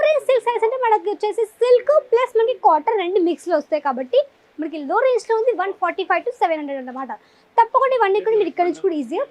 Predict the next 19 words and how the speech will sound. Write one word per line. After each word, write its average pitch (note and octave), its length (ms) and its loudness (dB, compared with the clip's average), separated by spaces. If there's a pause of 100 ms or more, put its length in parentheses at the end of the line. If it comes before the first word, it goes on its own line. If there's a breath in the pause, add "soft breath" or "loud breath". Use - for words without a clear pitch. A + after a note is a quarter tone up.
పర్చేస్ D4 300 -8
కూడా F4+ 180 -8
చేయొచ్చు. B3+ 300 -8 (200)
So, D#4 60 -8 (100)
ఫస్ట్ A#4 200 2
మీకు G#4 140 0
చూపించబోయేది F#4 560 0 (640 soft breath)
క్యాటలాగ్ F#4 380 -2
కలెక్షన్. E4 340 0
ఇక్కడ F4 200 -4
చూడండి, E4 320 -4 (1300)
ఇది A4+ 100 2
వచ్చేసి A#4+ 260 2
మనకి A4+ 180 4 (100)
క్యాటలాగ్, E4+ 520 -2
ఈ D4+ 80 -4
విధంగా D4+ 280 -10
మనకి D4 160 -10 (100)
ప్రాపర్ C#4 340 -8